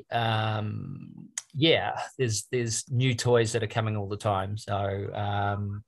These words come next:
I've had probably a few more new toys since I started the apprenticeship than I, than I would have if I, um, had a still been working elsewhere. And I've got a few, um, I've got some wedges coming shortly, which I can't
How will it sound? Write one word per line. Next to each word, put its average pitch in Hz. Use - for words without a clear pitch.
I've 101
had 101
probably 104
a 104
few 110
more 104
new 107
toys 107
since -
I 110
started 110
the 110
apprenticeship 117
than 113
I, 110
than 113
I 107
would 113
have 110
if 101
I, 104
um, 104
had 117
a 104
still 104
been 104
working 104
elsewhere. 101
And 107
I've 101
got 104
a 101
few, 101
um, 101
I've 107
got 107
some 101
wedges 101
coming 101
shortly, 95
which -
I 107
can't 101